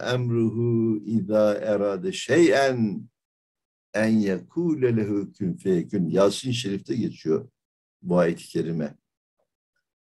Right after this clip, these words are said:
Sırrıyla güya yalnız emreder yapılır. Bu ayetin manası şu, Allah bir şeyin olmasını murad ettiği, yani irade ettiği zaman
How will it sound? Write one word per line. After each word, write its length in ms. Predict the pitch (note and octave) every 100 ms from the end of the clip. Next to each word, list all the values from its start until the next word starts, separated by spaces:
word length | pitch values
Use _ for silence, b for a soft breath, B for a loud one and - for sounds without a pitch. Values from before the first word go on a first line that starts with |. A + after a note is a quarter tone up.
| _
Sırrıyla 680 | - - E3 A#2+ B2 A#2+ E3
güya 420 | D#3+ D#3 G#3 F3
yalnız 680 | D3 A#2 D#3 G3 D3+ C3+ A#2
emreder 480 | A#2+ B2 A#2 A#2 B2+
yapılır. 600 | G#2 G2 G#2+ F#2 - - _ _ _ _ _ _ _
Bu 200 | - C#3
ayetin 480 | F3+ E3+ B2+ C3 A#2
manası 520 | A#2+ B2 A#2+ A#2+ A2+
şu, 420 | - A2+ B2+ - _ _ _ _ _ _ _
Allah 520 | - A2+ C3 E3 F3 F3 _ _ _ _ _
bir 340 | A#2 F3+ G#3+
şeyin 480 | - - D3+ C3+ B2
olmasını 640 | - A#2+ A#2+ A2+ A2+ A#2+ A#2
murad 440 | G#2 G#2 A#2+ C#3+
ettiği, 560 | A#2+ G2+ - G2 E2+ - _ -
yani 260 | G#2+ A#2+
irade 500 | G#2 G#2 G#2+ G#2 G2
ettiği 340 | G2 - A#2 G#2
zaman 520 | G2 F2 F#2 A#2